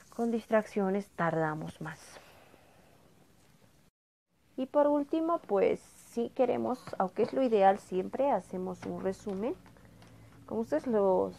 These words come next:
pueden ver, yo generalmente util-, me gusta utilizar bastantes colores y las letras bastante grandes.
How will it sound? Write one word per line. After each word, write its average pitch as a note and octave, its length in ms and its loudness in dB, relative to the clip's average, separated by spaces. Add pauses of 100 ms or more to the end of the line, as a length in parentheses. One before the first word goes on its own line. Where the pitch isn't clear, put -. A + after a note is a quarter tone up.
(100)
pueden F#3 400 -2
ver, G#3 260 0
yo G3 340 -4
generalmente F#3 560 -8
util-, F#3 220 -10
me G3 160 -6
gusta G#3 240 -8
utilizar G3+ 600 -6
bastantes F#3 560 -8
colores G#3 520 -4
y F#3 80 -6
las F3+ 180 -8
letras F#3 380 -6
bastante F3 560 -8
grandes. F3 420 -6